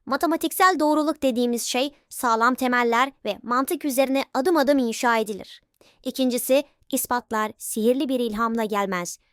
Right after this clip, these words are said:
Onlar belirli kalıpları takip eden yapılandırılmış argümanlardır. Ve üçüncüsü, artık alet çantanızda her duruma uygun güçlü bir yöntem var. Asıl mesele doğru problem için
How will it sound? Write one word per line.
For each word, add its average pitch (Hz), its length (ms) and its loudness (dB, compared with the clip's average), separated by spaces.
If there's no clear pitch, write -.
Onlar 220 460 -2
belirli 233 380 0
kalıpları 247 460 -2
takip 226 380 -2
eden 220 320 -2
yapılandırılmış 269 800 2
argümanlardır. 202 880 -2
Ve 214 140 -4
üçüncüsü, 220 640 -2
artık 233 340 0
alet 196 360 -2
çantanızda 226 680 -2
her 277 300 0
duruma 277 220 0
uygun 254 320 2
güçlü 214 460 -6
bir 254 140 0
yöntem 214 480 -2
var. - 240 -10
Asıl 240 280 -2
mesele 233 500 -2
doğru 220 280 2
problem 240 400 0
için 226 320 -4